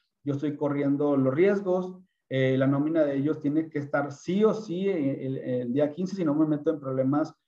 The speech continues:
con ellos, con su familia, con el gobierno. Eh, por lo tanto, merezco ganar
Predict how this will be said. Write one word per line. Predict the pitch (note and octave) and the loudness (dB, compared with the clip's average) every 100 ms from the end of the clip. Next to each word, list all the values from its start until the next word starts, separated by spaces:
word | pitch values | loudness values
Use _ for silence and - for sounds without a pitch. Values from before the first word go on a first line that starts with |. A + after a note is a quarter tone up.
| _ _ | _ _
con | C3 C3+ | 0 4
ellos, | E3 G3 A3+ - | 4 4 2 2
con | C3+ | -4
su | B2+ | -4
familia, | A#2 C#3+ F3+ G3 D3+ | -2 0 2 0 0
con | C3+ | -2
el | B2 | -4
gobierno. | A#2+ B2 D3 F#3+ A#3+ - _ _ _ _ - | -4 -2 0 0 -4 -8 _ _ _ _ -6
Eh, | C3+ C3+ C#3 C#3 | -2 0 -2 -2
por | C#3 | 2
lo | C#3 C#3 | 2 4
tanto, | D3 C#3+ E3+ C#3+ | 2 4 2 2
merezco | C#3+ C3+ C#3+ A3+ - F3 | 0 0 0 0 -2 -4
ganar | C3+ B2+ C#3 C#3 | -2 -2 -4 -6